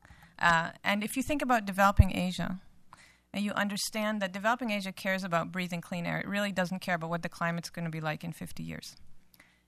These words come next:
And when we talk about climate, when Union of Concerned Scientists or others talk about climate, the big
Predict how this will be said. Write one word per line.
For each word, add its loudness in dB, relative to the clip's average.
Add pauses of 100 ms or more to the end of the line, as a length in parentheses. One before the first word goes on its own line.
And 2
when 2
we 2
talk 8
about 6 (280)
climate, 4 (840)
when -2
Union 0
of 0
Concerned 0
Scientists 0
or 4
others 2
talk 4
about -2
climate, -4
the -6
big -4